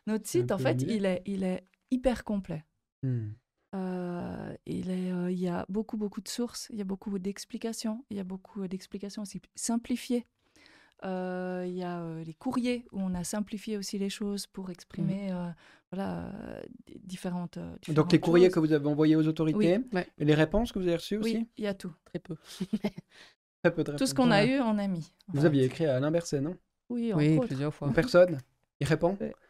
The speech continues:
Speaker 3: Non.
Speaker 2: Parce qu'il y a très longtemps en arrière, j'avais écrit à Micheline Kamliret parce que j'avais problème avec l'impérialisme américain.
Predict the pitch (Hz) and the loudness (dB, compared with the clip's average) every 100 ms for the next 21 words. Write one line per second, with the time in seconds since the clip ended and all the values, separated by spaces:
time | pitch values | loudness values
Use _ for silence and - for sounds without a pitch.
0 | - 135 135 _ - 175 165 165 151 151 | -6 -6 -6 _ -2 4 4 6 6 4
1 | 147 196 180 180 175 151 139 160 147 123 | 4 2 2 2 2 2 0 0 0 0
2 | 123 127 147 127 147 170 165 143 139 131 | 0 -2 0 0 0 -2 -2 0 0 0
3 | 135 139 - - 117 123 123 - 131 127 | -2 -4 -8 -10 -6 -4 -6 -6 -4 -2
4 | 123 117 127 123 131 135 135 131 127 127 | -2 -4 -6 -6 -4 -2 -2 -2 -2 0
5 | 127 127 165 | -2 -4 -6